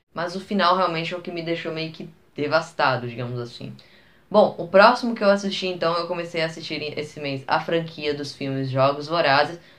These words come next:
Comecei com Jogos Vorazes, que está disponível lá na Amazon Prime, tá? O primeiro filme.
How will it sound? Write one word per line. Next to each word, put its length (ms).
Comecei 420
com 200
Jogos 260
Vorazes, 520
que 100
está 180
disponível 480
lá 140
na 80
Amazon 340
Prime, 480
tá? 280
O 80
primeiro 400
filme. 500